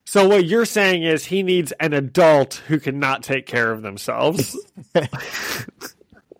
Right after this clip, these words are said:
Speaker 2: I mean, if this doesn't work out, that's all that's left.
Speaker 1: <laughs> Yeah, dude, you're, you're, I mean, yeah,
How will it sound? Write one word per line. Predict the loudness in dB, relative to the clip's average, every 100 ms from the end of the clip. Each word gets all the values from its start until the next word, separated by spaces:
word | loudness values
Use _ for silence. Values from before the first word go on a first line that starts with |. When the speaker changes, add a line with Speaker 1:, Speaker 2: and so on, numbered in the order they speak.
| _ -18 -16 -2
Speaker 2:
I | 2
mean, | 2 2
if | 2
this | 2 2
doesn't | 4 2 4
work | 2 2
out, | 2 2
that's | 2 2
all | 0
that's | 0 -4
left. | -6 -6 -6 -10 -16 _ _ _ _
Speaker 1:
<laughs> | -8 -8 -6 -8 -8 -10 -12 _ _ _ -20 _ _ _ _ _ _ _ _ _ 2
Yeah, | 6 6 4
dude, | 2 2 2
you're, | 2 2 2 _
you're, | 2 6 6 4 0 _ _
I | -2 2
mean, | 2 0 -4 -12 _ _ _ _ _ _
yeah, | 0 4 4